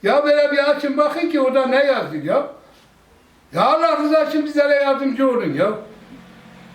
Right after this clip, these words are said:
Yani bir yerde insansız ya. Belediyeye gidersen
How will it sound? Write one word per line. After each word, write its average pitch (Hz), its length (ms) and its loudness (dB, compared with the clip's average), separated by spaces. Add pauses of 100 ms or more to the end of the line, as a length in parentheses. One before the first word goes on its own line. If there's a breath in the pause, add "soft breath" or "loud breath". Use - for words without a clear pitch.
(120)
Yani 277 260 0
bir 320 80 2
yerde 320 360 2
insansız 311 640 0
ya. 247 260 0
Belediyeye 277 500 0
gidersen 285 520 -4